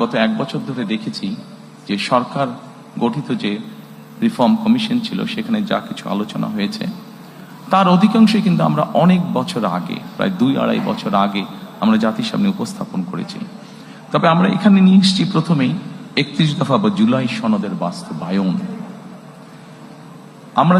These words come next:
যখন প্রথম দেশের মানুষের সামনে একত্রিশ দফা, আমাদের টোয়েন্টি থার্টি ভিশন বা সাতাইশ দফা উপস্থাপন করেছিলাম, তখন একত্রিশ দফা বা জুলাই সনদের বিষয়টি তখন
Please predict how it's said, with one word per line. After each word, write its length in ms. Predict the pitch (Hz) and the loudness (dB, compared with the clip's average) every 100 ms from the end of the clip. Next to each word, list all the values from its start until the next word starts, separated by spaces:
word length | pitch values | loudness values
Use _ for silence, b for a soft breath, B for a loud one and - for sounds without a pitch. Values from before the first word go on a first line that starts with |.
| 180 | 4
যখন 180 | 214 190 180 - | 4 4 4 2
প্রথম 240 | 175 175 196 175 151 | 2 6 6 6 4
দেশের 220 | - 160 139 | 2 2 4
মানুষের 300 | 127 143 156 147 | 2 2 0 0
সামনে 180 | 131 117 | 2 2
একত্রিশ 300 | 117 156 131 | 0 -4 -2
দফা, 220 | 123 117 135 - - - - - - - - 117 | -2 -2 -4 -8 -16 -18 -20 -20 -20 -20 -2 2
আমাদের 240 | 117 110 110 | 4 2 0
টোয়েন্টি 280 | 131 139 143 | -2 -2 -4
থার্টি 240 | 123 110 95 | -6 -6 -4
ভিশন 280 | 104 - 104 - - - | -4 -2 -2 -2 -6 -8
বা 60 | 101 | -6
সাতাইশ 300 | - 127 147 135 | -4 -2 -2 -2
দফা 160 | - 117 | -4 -4
উপস্থাপন 400 | 107 - - 117 110 - | -4 -6 -6 0 0 0
করেছিলাম, 380 | 123 - 104 113 - B B B - | -4 -2 0 0 -2 B B B -2
তখন 180 | 143 180 - | 4 4 4
একত্রিশ 280 | - - 170 | 2 2 2
দফা 140 | 160 139 | 2 2
বা 60 | - 110 | 0 2
জুলাই 240 | 160 175 175 | 4 6 4
সনদের 340 | - 170 185 170 156 | 4 6 6 4 2
বিষয়টি 280 | 160 139 123 | 2 0 -2
তখন 180 | - | -2